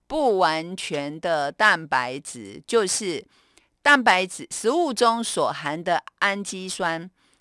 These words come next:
必需氨基酸不够，它的值或量是不够的，所以不能进行所谓的合成，体组织被吸收以后没有办法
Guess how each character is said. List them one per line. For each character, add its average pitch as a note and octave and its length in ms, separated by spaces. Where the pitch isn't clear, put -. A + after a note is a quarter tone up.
必 C#4 180
需 G3 260
氨 F3 220
基 E3+ 300
酸 D#3+ 320
不 D3+ 220
够， - 320
它 C#4 200
的 B3 140
值 D#3 540
或 B3 260
量 G3 480
是 - 180
不 - 220
够 F3+ 340
的， C#3+ 340
所 - 180
以 A#3+ 180
不 B3 260
能 F3 300
进 G#3+ 280
行 D3 300
所 C#3 300
谓 F3+ 180
的 C3 260
合 C#3 320
成， D#3 340
体 F3 260
组 D#3 260
织 D#3 300
被 A#3 140
吸 G#3 260
收 F#3 280
以 D3+ 160
后 E3 280
没 D#3+ 140
有 F#3 140
办 E3+ 300
法 - 220